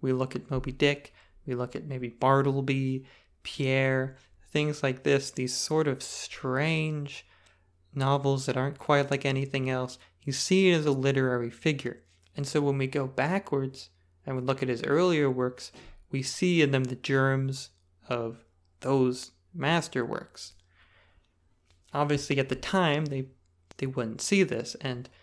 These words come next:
there's no real reason for them to look at the book and try to see more in it if they don't know what's coming next.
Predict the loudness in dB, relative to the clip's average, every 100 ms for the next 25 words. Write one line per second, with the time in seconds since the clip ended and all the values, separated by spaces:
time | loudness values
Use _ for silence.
0 | _ _ _ _ _ _ _ -2 0 2
1 | 0 2 2 2 -2 -4 -2 0 0 2
2 | 4 4 0 2 2 4 2 0 0 0
3 | 0 0 2 0 -2 -4 -2 2 4 4
4 | 2 0 0 0 0 -4 -4 0 0 0
5 | -4 -12 -8 -6 0 0 0 -4 -4 -6
6 | -8 -4 -4 -6 -18 -14 -8 -6 -6 -4
7 | -2 -2 -2 -14